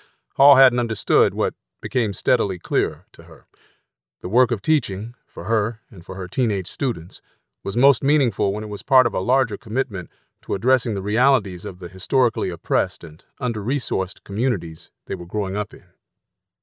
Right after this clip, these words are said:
To be ushered by Anderson into Hall's current classroom at Carver Vocational Technical High School is to see drawings of African masks ornamenting the wooden door and posters of Maya Angelou's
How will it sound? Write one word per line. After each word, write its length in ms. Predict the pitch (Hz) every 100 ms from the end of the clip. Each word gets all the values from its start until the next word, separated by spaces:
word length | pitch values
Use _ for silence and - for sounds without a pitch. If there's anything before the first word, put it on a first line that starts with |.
| _ -
To 100 | 120
be 140 | 143
ushered 340 | 170 170 139
by 200 | 120 117
Anderson 380 | 139 139 120 120
into 220 | 113 104
Hall's 380 | 98 135 123 110
current 340 | - 160 139 98
classroom 540 | 120 101 - 101 98
at 120 | 82
Carver 380 | - 135 117 107
Vocational 560 | 107 101 131 123 104 98
Technical 420 | 151 131 113 87
High 180 | 90 80
School 440 | - 90 87 92 _ _ _ _ _ -
is 120 | 131
to 80 | 135
see 220 | - 170
drawings 460 | 139 165 170 139
of 100 | 127
African 480 | 139 151 143 123 123
masks 560 | 139 135 107 - - - _
ornamenting 460 | 123 120 120 110
the 80 | 101
wooden 360 | 101 131 110 104
door 340 | 117 117 92 _ _ _ _ _ -
and 120 | 104
posters 380 | 151 156 - 113
of 80 | 110
Maya 320 | 131 127 117
Angelou's 640 | 139 127 117 110 101 -